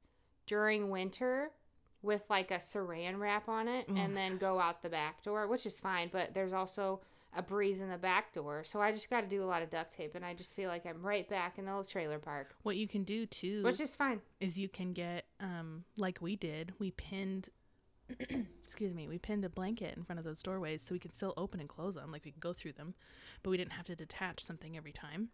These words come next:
Speaker 2: And we just got a really thick blanket that had, like, a, um, like a, you know those
Speaker 1: I'm telling you, you can feel the gust. I have to tape it. Like, there's no, I can feel the gust.
Speaker 2: The gust.
Speaker 1: Like, gu-, it's gusting, dude.
Speaker 2: <laughs>
Speaker 1: Like, right through.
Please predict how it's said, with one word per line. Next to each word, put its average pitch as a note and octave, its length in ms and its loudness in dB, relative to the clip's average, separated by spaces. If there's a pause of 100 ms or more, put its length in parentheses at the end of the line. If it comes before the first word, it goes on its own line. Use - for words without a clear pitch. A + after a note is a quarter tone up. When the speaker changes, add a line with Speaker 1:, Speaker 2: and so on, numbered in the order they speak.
(140)
Speaker 2:
And G3+ 60 2
we F#3+ 60 4
just F3 140 -4
got F3+ 100 -2
a F3 40 0
really F3+ 240 0
thick - 380 -6
blanket E3 400 -8
that D#3+ 80 -6
had, D#3+ 240 -6
like, D#3 160 -8
a, C#3+ 280 -8
um, D3 240 -12 (1200)
like F#3 240 -2
a, D3+ 360 -2 (400)
you G#3 120 4
know A3 80 6
those G#3+ 240 4
Speaker 1:
I'm A#3 120 10
telling D4 280 8
you, B3+ 100 8
you A#3+ 80 4
can A3+ 160 2
feel A3+ 260 8
the F3+ 140 6
gust. D3+ 460 2
I F#3 80 6
have D#3+ 320 4
to D#3 80 -8
tape B2+ 320 -8
it. - 140 -6 (160)
Like, D3+ 220 0
there's E3+ 260 0
no, C#3 340 -2
I F3+ 80 4
can F#3 160 -2
feel D#3+ 240 -2
the D3+ 160 -4
gust. D3 640 -6
Speaker 2:
The E3+ 60 -6
gust. - 120 -12
Speaker 1:
Like, D3+ 220 0
gu-, - 220 0
it's D#3 160 -8
gusting, D3+ 720 -4 (180)
dude. - 300 -4 (100)
Speaker 2:
<laughs> G4+ 80 2 (240)
Speaker 1:
Like, E3+ 180 6
right E3+ 400 8
through. C3+ 360 -4